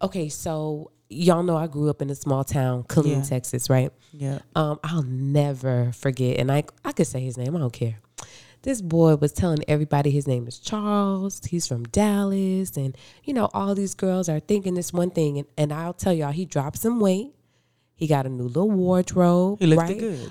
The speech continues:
Speaker 1: Yeah,
Speaker 2: Okay.
Speaker 1: had, had a little, nice little taper. I said, "That boy name is Sean."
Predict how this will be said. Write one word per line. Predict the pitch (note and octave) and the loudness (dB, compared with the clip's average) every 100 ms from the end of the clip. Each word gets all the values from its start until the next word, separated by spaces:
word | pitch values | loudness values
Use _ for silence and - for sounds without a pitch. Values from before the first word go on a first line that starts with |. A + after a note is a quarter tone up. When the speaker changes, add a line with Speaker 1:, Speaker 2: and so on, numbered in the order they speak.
| - - | -14 -4
Speaker 1:
Yeah, | G4+ A4 C4 D3 D#3 | 0 2 2 0 -4
Speaker 2:
Okay. | A#3 | -2
Speaker 1:
had, | D#3+ D#3 - | 2 2 4
had | E3 | 2
a | C#3+ | 2
little, | C3+ C#3 C3+ | 0 -2 0
nice | D3+ G3 | 0 -2
little | C4 | -4
taper. | C#4 A#3 A3+ - A#3 A3+ _ - - _ _ - | -4 -2 -2 -2 -4 -6 _ -20 -20 _ _ -6
I | F4+ | -4
said, | - F4 D#4 B3 G#3 - | -2 0 2 2 0 0
"That | E4 G4+ | -2 0
boy | D4 A3 | 0 0
name | F3 D#3 | 0 -2
is | C#3+ | -4
Sean." | - G3 G#3 C#3 - D3 | -4 -2 -2 -2 -6 -12